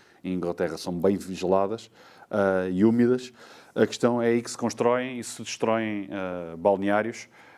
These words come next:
ah, e equipas. E, portanto, não, claramente não passa ao lado. O Chelsea dentro do campo sabemos de, que não há qualquer tipo de, de dúvida sobre o favoritismo.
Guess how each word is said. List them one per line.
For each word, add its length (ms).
ah, 280
e 160
equipas. 560
E, 60
portanto, 340
não, 540
claramente 360
não 120
passa 300
ao 80
lado. 340
O 140
Chelsea 340
dentro 220
do 100
campo 240
sabemos 320
de, 60
que 340
não 160
há 60
qualquer 300
tipo 200
de, 80
de 720
dúvida 320
sobre 260
o 20
favoritismo. 580